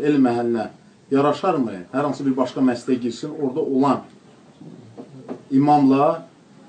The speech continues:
cəmaat, cəmaat namazı qıldırmaq, e, səbəbi ilə mübarizə aparsın, yəni ixtilaf etsin.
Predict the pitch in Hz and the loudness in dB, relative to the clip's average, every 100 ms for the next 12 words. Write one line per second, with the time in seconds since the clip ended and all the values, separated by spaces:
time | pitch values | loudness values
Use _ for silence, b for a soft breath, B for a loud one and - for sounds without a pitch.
0 | - 139 135 135 - 143 131 143 147 156 | -8 -2 0 0 -4 -12 -4 0 2 0
1 | - 135 131 139 131 131 135 135 151 123 | 0 -2 0 -2 0 2 4 4 2 -2
2 | - - - - 113 110 110 107 107 104 | -10 -20 -20 -14 -10 -6 -4 -4 -4 -6
3 | 104 - - 127 127 135 139 147 131 120 | -8 -12 -6 0 0 0 0 0 0 0
4 | 117 113 - 95 87 104 107 117 120 117 | 0 -2 -6 -10 -16 -12 -10 -8 -10 -10
5 | 123 98 92 - 90 | -10 -10 -14 -18 -20